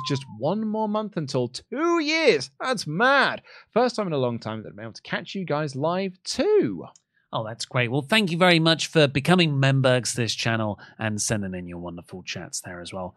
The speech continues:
Speaker 2: <laughs> which
Speaker 1: Uh,
Speaker 2: I learned today don't require V A T on them because they are not products.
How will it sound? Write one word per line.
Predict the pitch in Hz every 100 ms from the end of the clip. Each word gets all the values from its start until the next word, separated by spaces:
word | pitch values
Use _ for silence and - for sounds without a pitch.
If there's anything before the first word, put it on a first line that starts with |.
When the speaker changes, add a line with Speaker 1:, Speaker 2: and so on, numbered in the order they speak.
| _
Speaker 2:
<laughs> | -
which | - 110 - - _
Speaker 1:
Uh, | 156
Speaker 2:
I |
learned | 156 110 92
today | - 87 92 - _ _ _ _ -
don't | 208 208
require | 175 202 180
V | 143
A | 127 104
T | - 90 82 _ -
on | 131
them | 87 85 _ _ _ _
because | 117 - 113
they | 123 117
are | 113
not | 120 -
products. | - 180 82 - -